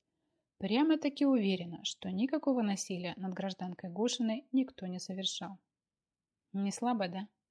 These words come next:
А с гражданином Житких они проживали в одном подъезде.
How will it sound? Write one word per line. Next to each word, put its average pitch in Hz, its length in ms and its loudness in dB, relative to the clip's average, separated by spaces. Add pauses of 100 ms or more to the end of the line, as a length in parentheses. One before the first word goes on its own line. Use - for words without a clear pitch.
(600)
А 214 120 4
с 220 40 4
гражданином 220 600 2
Житких 220 580 0 (380)
они 220 240 4
проживали 185 580 -2
в 196 80 -4
одном 208 260 2
подъезде. 170 580 -8